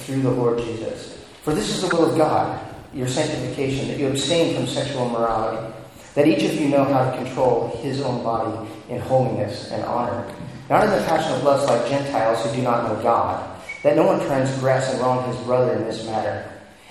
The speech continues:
because the Lord is an avenger in all things, as we told you beforehand and solemnly warned you, for God has not called us for impurity, but in holiness. Therefore,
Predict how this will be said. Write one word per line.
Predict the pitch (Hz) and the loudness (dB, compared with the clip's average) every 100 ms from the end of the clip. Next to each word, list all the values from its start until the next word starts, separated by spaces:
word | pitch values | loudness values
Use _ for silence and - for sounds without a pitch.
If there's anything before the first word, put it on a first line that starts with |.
| - | -10
because | 135 135 151 - - - - | -6 -2 0 2 2 -2 2
the | |
Lord | 113 135 - 113 - - - | 2 4 4 2 0 -4 -4
is | 131 | -2
an | 131 | 0
avenger | 123 131 131 131 - | 2 2 2 2 -2
in | 120 | 0
all | 113 110 110 | 2 2 0
things, | 110 107 104 - - | -2 -6 -8 -12 -10
as | 127 | -6
we | 135 135 | -2 0
told | 180 170 | 0 0
you | 151 | 0
beforehand | 143 143 165 156 127 113 | 0 0 0 0 -2 -4
and | - | -4
solemnly | - 147 147 135 127 | 0 2 4 4 4
warned | 131 131 107 | 4 4 2
you, | - - - - - | -2 -6 -10 -14 -8
for | 127 | -2
God | 147 160 165 | 2 4 4
has | 151 | 2
not | 135 135 | 0 0
called | 185 190 - | 4 6 6
us | - - - - - | 4 2 -4 -8 -10
for | - 131 - | -2 -2 -2
impurity, | - 165 - - - | -2 0 0 0 -2
but | 117 | -2
in | 117 - | 0 0
holiness. | 135 131 - - - - - - - - - - - | -2 -2 -4 -6 -8 -12 -16 -18 -20 -20 -18 -14 2
Therefore, | 151 - - 120 - | 4 4 2 0 -2